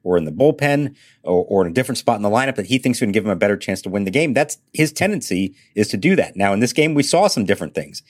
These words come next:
and maybe we're gonna see more of that moving forward. This really is, I think, among, from everyone else in the organization, I think this may be hardest on Davey because this is not the team that he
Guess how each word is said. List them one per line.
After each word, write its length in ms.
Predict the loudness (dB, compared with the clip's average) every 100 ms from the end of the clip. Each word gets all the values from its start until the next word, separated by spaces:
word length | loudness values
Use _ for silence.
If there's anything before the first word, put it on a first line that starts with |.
| _ _
and 140 | -2 0
maybe 180 | 2
we're 140 | 0 0
gonna 120 | 0
see 160 | 2 2
more 260 | 4 4
of 60 | 4
that 220 | 0 -2 _ _ -4
moving 260 | -2 -2
forward. 380 | 2 2 2 -2 _ _
This 200 | -2 0
really 500 | 4 4 6 4 4
is, 180 | 2 0 -4 0
I 120 | 0
think, 380 | 2 0 0 -6 _
among, 300 | 0 2 2
from 200 | 0 -4 -2
everyone 400 | -2 0 2 4
else 320 | 4 2 -4
in 140 | -8 -4
the 60 |
organization, 440 | -2 0 0 -2 -2
I 80 | -2
think 160 | 0
this 160 | -2 0
may 80 | 0
be 120 | 2
hardest 380 | 2 2 2 -2
on 120 | -2
Davey 420 | 0 -2 -4 -16 _ _ _ _
because 460 | -6 -2 0 -2 -6 _ _ _ -6
this 160 | -4 0
is 80 |
not 220 | 0 0 -2
the 80 |
team 240 | 0 2 4
that 140 | 2
he 260 | 0 -2